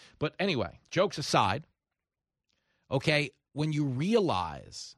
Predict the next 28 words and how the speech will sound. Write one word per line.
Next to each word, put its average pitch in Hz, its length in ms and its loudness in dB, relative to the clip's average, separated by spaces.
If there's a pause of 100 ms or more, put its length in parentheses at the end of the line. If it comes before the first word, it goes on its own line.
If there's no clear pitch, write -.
(100)
when 135 180 -2
you 139 140 0
realize 127 680 0
in 147 260 0
this 123 340 -4
moment 123 480 -2 (480)
that 127 180 -6
Trump 160 320 -2
is 143 140 -2
now 127 200 -2
sitting 151 520 -2
on 113 200 -4
a 110 120 -4
favorable, 131 840 -4 (1000)
on 123 240 -2
a 113 140 -6
favorable 120 760 -6
record, 110 400 -6 (720)
Biden 139 360 0
is 127 100 0
sitting 139 400 -2
on 113 220 -2
a 110 100 -2
net 113 340 -2
negative 107 560 -8
record 113 400 -4 (120)
of 101 200 -4
eleven 113 840 -8